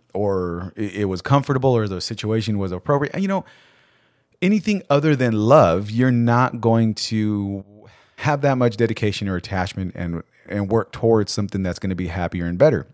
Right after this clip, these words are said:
And in this case, yeah, I mean, I, I kinda saw that as soon as I read that they got married after four months. Yeah, statistically, they're going to go around and fuck around on each other. That's, that's just, you, you're looking for something that you don't have,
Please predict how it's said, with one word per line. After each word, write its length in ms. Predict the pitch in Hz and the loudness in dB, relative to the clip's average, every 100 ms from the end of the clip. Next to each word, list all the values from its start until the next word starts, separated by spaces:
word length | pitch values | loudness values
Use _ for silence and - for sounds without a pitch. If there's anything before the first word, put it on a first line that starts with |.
| _ _ _ _ _ _ _ _ _ _ _ - | _ _ _ _ _ _ _ _ _ _ _ 0
And 100 | 131 | 2
in 100 | 127 | 4
this 180 | 170 - | 4 2
case, 520 | 120 107 107 - - _ | 2 2 2 -4 -14 _
yeah, 480 | - 175 208 151 127 | -2 2 2 2 2
I 60 | 135 | 0
mean, 260 | 143 139 | 0 -2
I, 200 | - 107 - | -6 -6 -2
I 100 | 120 | -2
kinda 260 | - 147 131 | 0 0 0
saw 300 | - 165 131 | 2 4 6
that 100 | 117 | 4
as 100 | 107 | 4
soon 140 | 147 | 2
as 60 | 139 | 4
I 80 | |
read 240 | 123 131 123 | 4 4 4
that 160 | 117 | 2
they 240 | 117 123 123 | 4 2 2
got 340 | 113 107 120 | 0 4 6
married 220 | 123 127 | 6 4
after 160 | 113 107 | 4 0
four 300 | - 123 123 | -2 2 4
months. 440 | 113 156 139 - - | 4 4 2 -4 -10
Yeah, 260 | 131 196 185 | -4 0 0
statistically, 800 | - - 196 214 190 - 160 | -2 -4 -2 0 -2 -2 0
they're 180 | 147 160 | 0 0
going 320 | 135 151 196 | 2 4 4
to 140 | 185 151 | 0 4
go 160 | 156 | 6
around 180 | 156 160 | 6 4
and 100 | 156 | 0
fuck 220 | - 147 | 0 0
around 220 | 135 175 190 | 0 0 0
on 100 | 101 | 0
each 160 | 90 | -2
other. 240 | 95 85 80 _ _ _ _ _ | -2 -2 -4 _ _ _ _ _
That's, 240 | 147 160 135 | 0 0 0
that's 320 | 139 135 - | 0 0 0
just, 300 | 147 147 127 | -2 0 -2
you, 80 | 156 | 0
you're 180 | 135 | 4
looking 220 | 143 180 170 | 4 4 2
for 120 | 147 | 2
something 380 | - 147 139 127 | 2 2 0 2
that 260 | 120 120 | 2 0
you 160 | 120 123 | 0 0
don't 260 | 120 123 | 2 2
have, 340 | 98 127 135 | 2 2 2